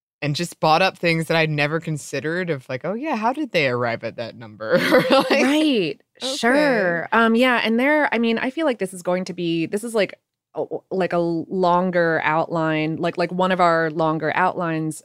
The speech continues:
Speaker 2: of late. Um, and it's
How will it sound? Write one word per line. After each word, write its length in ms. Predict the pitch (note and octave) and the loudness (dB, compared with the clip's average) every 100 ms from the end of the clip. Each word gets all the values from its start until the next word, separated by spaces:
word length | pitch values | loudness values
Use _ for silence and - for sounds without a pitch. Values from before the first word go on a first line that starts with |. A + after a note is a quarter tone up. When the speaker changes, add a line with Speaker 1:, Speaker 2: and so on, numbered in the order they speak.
| - | -6
Speaker 2:
of 120 | D#3 | -4
late. 380 | D#3 D3+ D3 - _ | -2 -2 -2 -6 _
Um, 460 | E3 D#3 D3 D3 - - | -4 -4 -4 -8 -12 -6
and 440 | E3+ D#3+ D#3+ D#3 - | -2 0 -2 -4 -4
it's 300 | F3+ F3 - | -4 -4 -10